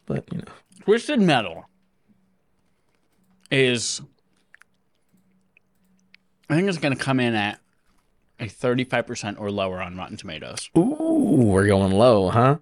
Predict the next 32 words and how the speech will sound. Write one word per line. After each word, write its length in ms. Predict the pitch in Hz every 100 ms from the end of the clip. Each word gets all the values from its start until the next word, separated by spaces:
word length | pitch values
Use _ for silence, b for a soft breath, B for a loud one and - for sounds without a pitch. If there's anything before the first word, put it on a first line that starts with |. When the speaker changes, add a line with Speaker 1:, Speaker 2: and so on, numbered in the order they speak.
| -
Speaker 2:
Mm-hmm. 720 | 135 139 147 160 - _ -
Critic 260 | 180 160 -
score. 360 | - 104 80 - _ _ _ _ _ _
Speaker 1:
Yeah. 280 | - 123 - _
Oh, 80 | -
yeah, 160 | 131 95
of 100 | -
course. 300 | - - -
We 80 | 190
don't 100 | 156
care 120 | 139
Speaker 2:
Yeah, 60 | 107
Speaker 1:
what 100 | 87
Speaker 2:
yeah. 140 | 80 - -
Speaker 1:
the 160 | 117
people 260 | 107 101 90
have 120 | 73 -
to 60 |
say. 320 | - - - -
They're 140 | 98
Speaker 2:
Right. 100 | 82
Speaker 1:
idiots. 380 | 110 - - -
Um, 500 | 120 107 104 98 113 - - _ _
<laughs> 420 | - 196 - - 127
I'm 140 | 147
gonna 180 | 147 139
say 720 | - 127 110 98 90 85 107 - _ _ B B B B -
it's 140 | 139
gonna 160 | 139 120
be, 100 | 117
like, 200 | 104
a 80 | 107